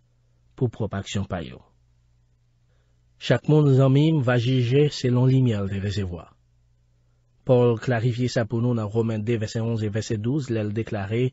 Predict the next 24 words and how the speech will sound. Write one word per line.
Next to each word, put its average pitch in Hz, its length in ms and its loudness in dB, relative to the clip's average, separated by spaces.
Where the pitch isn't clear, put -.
"Paske 143 380 0
Bondye 135 340 0
pa 139 160 -2
gade 123 400 0
sou - 160 -8
figi 110 320 -4
moun, 113 300 0
tout 180 240 6
moun 170 240 4
ki 143 160 -2
pa 131 160 2
konn 127 160 0
lalwa 123 320 0
Moyiz 127 340 0
lan 151 220 0
epi 127 460 2
ki 113 160 -6
fè 101 160 -6
sa 110 160 -6
ki 131 160 0
mal 139 380 0
y 135 100 4
ap 127 140 -2
peri 143 400 2